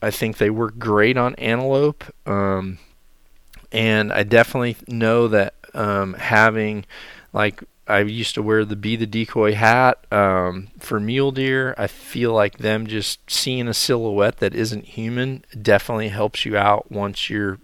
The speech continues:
pinpointed. So hopefully that helps you out. Um, let's see here. Banff four twenty-seven Z oh six.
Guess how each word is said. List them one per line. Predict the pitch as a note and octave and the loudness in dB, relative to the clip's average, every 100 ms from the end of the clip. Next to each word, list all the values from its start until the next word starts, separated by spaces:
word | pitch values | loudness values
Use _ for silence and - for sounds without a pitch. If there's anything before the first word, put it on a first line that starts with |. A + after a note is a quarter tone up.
| - | -12
pinpointed. | - G#2 F#2+ G2+ F#2+ F2+ F#2 | -8 -8 -6 -6 -6 -6 -8
So | - G#2+ G2 F#2+ G2 - - - - - | -8 -2 0 0 -2 -20 -20 -20 -20 -4
hopefully | B2 B2 B2 | -2 2 4
that | B2+ | 4
helps | C3+ B2+ | 2 2
you | D3 | 2
out. | D#3+ E3 - _ - - - - - | 4 4 2 _ -20 -20 -20 -20 -8
Um, | G#2+ A#2+ B2 A#2+ A#2 A#2 | 0 2 4 2 0 -2
let's | - B2 | -4 -2
see | - B2 | -2 -2
here. | A#2+ A2 G2+ F#2 - _ | 0 0 2 0 -2 _
Banff | G#2 G#2+ A2+ C#3+ - - - _ - _ _ _ _ | -4 2 4 2 -2 -16 -20 _ -20 _ _ _ _
four | - - - - C#3 C3+ D3 C#3+ | -18 -16 -14 0 2 4 2 0
twenty-seven | - D3 C#3 C3+ - C#3+ C#3 C3+ C#3 C3+ C3+ - A2 | -4 -6 -4 -4 0 4 4 4 -4 -6 -12 -10 -4
Z | A2 G#2+ B2+ C3+ B2+ | -2 0 2 4 4
oh | C3 C3 | 4 2
six. | - - - A#2+ - - - - - | 0 -2 2 2 0 -4 -4 -2 -6